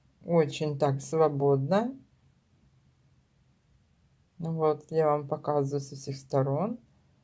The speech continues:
Вообще очень красиво смотрится. Нежно.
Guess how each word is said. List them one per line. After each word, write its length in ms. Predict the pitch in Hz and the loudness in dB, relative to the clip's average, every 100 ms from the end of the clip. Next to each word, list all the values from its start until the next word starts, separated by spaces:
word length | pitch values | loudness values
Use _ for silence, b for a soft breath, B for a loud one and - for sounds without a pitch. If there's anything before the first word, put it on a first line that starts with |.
| - | -16
Вообще 540 | 165 - 220 240 233 - _ - | -14 -4 2 2 0 -10 _ -8
очень 380 | 175 185 170 170 | -6 -4 -6 -4
красиво 420 | 156 156 165 156 | -4 -4 -6 -6
смотрится. 760 | - 151 139 - 135 - - - _ _ _ _ _ _ _ _ _ _ _ _ | -6 -10 -10 -12 -18 -16 -18 -18 _ _ _ _ _ _ _ _ _ _ _ _
Нежно. 680 | 160 165 185 220 226 226 220 | -4 2 2 2 2 0 0